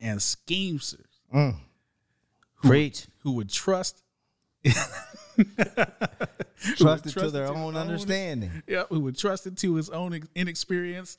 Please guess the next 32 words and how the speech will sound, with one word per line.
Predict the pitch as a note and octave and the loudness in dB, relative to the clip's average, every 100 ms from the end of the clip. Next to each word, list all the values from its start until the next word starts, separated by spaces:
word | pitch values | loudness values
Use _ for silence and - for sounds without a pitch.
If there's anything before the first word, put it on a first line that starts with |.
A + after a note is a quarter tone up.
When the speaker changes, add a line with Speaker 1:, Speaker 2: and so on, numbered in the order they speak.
| - | -4
Speaker 2:
And | G#2 - _ - | -4 -6 _ 0
Speaker 1:
and | B2 | 0
romantic | B2 A#2 C3+ E3 D#3+ C#3 | 0 0 0 -2 -6 -8
desires | B2+ A#2+ C3+ C#3+ C3+ B2 | -6 -4 -4 -4 -4 -6
in | C#3+ B2 | -4 -4
investment. | A2 G2 A#2 A2+ G2 F2+ - | -4 -4 -4 -4 -8 -10 -12
Speaker 2:
Yes, | - G#2 C3 B2+ - | 0 2 4 0 -8
preach. | - C3+ D#3 C#3+ - - | 0 4 4 2 -6 -8
Speaker 1:
Let's, | C3 D3+ | -8 -4
let's | D3+ | -4
get | D3+ D#3 | -4 -4
that | C3+ | -4
one | B2 B2 | -2 -2
more | A2+ G#2+ | -4 -4
time. | G#2+ F#2 F2+ - - - | -4 -6 -8 -12 -20 2
Speaker 2:
Please, | C#3+ D3 - | 6 6 4
please, | - D3 B2+ G#2+ | -4 -2 -2 -4
please | C#3 C3 | -6 -6
put | G2+ C3 B2 | -4 -4 0
it | |
up | B2+ B2+ - - | -2 -2 -8 0
on | B2 | 2
the | B2 | 2
big | A2+ B2 | 2 0
screen | - A#2+ A#2+ | -2 -2 -2
so | G#2+ A2+ | -4 -6
the | A2 | -2
congregation | B2+ B2 G#2+ A#2 A#2 G#2 | 0 0 -2 -4 -4 -4
can | F2+ | -6
Speaker 1:
All | G#2+ | -2
Speaker 2:
see | A#2+ A2+ | 0 0
Speaker 1:
right. | G2 | -4